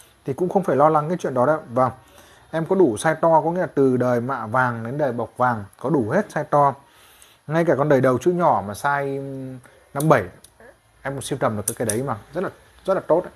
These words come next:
Và rất là hiếm ấy, hiếm gặp đấy. Và hôm nào em sẽ lên cái cây đấy sau thì em sẽ, sẽ, sẽ phân tích sau. Và còn ngày nay chỉ lên cái cơn mạ vàng thập niên bảy mươi, bảy chín ấy. Và bác nào ở Hà Nội, Hà Nội có địa chỉ như em xem kính cổ đồ, cổ đồ sơ đồ lính Mỹ nhé.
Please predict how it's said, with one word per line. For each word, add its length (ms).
Và 160
rất 80
là 80
hiếm 280
ấy, 60
hiếm 160
gặp 100
đấy. 160
Và 220
hôm 120
nào 100
em 60
sẽ 100
lên 140
cái 140
cây 100
đấy 180
sau 280
thì 60
em 120
sẽ, 200
sẽ, 100
sẽ 160
phân 140
tích 160
sau. 220
Và 160
còn 100
ngày 100
nay 240
chỉ 100
lên 180
cái 100
cơn 200
mạ 120
vàng 240
thập 120
niên 120
bảy 80
mươi, 120
bảy 100
chín 240
ấy. 100
Và 120
bác 180
nào 160
ở 60
Hà 60
Nội, 140
Hà 60
Nội 160
có 60
địa 140
chỉ 180
như 120
em 120
xem 260
kính 100
cổ 80
đồ, 140
cổ 60
đồ 60
sơ 160
đồ 80
lính 200
Mỹ 160
nhé. 120